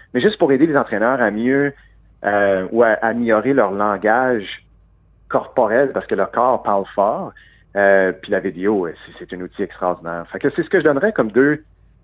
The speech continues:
deux conseils. Puis, euh, il faut vraiment allumer là-dessus parce que c'est, c'est pas correct que ça se passe dans le monde du sport. Puis comme j'ai dit, dans tous les domaines. Euh, puis c'est quel courage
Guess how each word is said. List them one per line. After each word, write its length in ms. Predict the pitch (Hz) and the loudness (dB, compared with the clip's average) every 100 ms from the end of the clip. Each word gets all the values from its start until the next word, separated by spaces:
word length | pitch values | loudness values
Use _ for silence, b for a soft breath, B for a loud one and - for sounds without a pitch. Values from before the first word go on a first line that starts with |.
| _ | _
deux 220 | 98 127 | -2 0
conseils. 600 | 135 120 101 113 143 170 131 | 0 -2 0 0 0 -4 -12
Puis, 440 | - 104 101 101 | -12 -8 -2 2
euh, 320 | 98 95 92 - b b b | 4 2 -2 -10 b b b
il 100 | 117 | -10
faut 200 | - 180 | 0 2
vraiment 640 | 135 127 139 143 156 156 - - _ | 2 0 0 2 2 0 -2 -10 _
allumer 380 | 110 117 117 135 | -2 0 0 0
là-dessus 400 | 110 - - 131 | 0 -2 -8 -8
parce 180 | 120 - | -6 -8
que 80 | 113 - | -10 -10
c'est, 140 | 107 - | -10 -8
c'est 160 | - | -6
pas 100 | 151 | -4
correct 340 | 147 113 120 98 | -2 0 0 -4
que 60 | |
ça 80 | 98 | -10
se 80 | - | -2
passe 220 | 113 117 - - | 0 0 -6 -8
dans 80 | 98 | -6
le 80 | |
monde 160 | 98 98 | -6 -8
du 60 | - | -2
sport. 220 | 113 120 | 0 0
Puis 80 | 104 | -4
comme 80 | |
j'ai 100 | 98 | -8
dit, 160 | 92 113 | -8 -4
dans 140 | 101 | -4
tous 120 | - 117 | -4 -2
les 100 | 107 | 0
domaines. 380 | 98 107 123 113 b b b b - | 0 -2 -4 -8 b b b b -4
Euh, 320 | 95 95 92 92 | 0 2 0 -2
puis 140 | 104 - | -10 -8
c'est 340 | 110 101 95 92 | -4 -2 -2 -6
quel 220 | - 147 117 | -2 -2 0
courage 640 | 127 110 123 117 92 - | 0 2 2 2 -2 -6